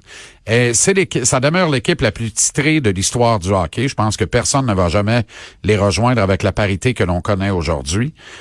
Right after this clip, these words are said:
même si on connaît pas l'avenir. Dans ce qu'on, on sait maintenant, il y a aucune chance. Et, euh,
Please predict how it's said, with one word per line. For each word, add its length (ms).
même 320
si 160
on 80
connaît 240
pas 120
l'avenir. 440
Dans 180
ce 80
qu'on, 160
on 220
sait 320
maintenant, 720
il 40
y 60
a 60
aucune 340
chance. 640
Et, 260
euh, 880